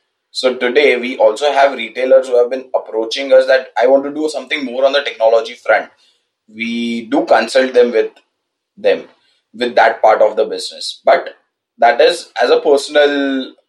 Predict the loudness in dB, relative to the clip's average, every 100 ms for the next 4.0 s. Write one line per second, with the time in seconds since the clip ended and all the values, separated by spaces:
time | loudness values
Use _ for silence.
0 | _ 0 0 0 -8 -16 -20 _ _ _
1 | 0 0 -2 -18 _ 2 2 2 0 -2
2 | -2 -6 -6 -8 -14 _ _ _ _ _
3 | _ _ _ 0 0 2 0 0 -4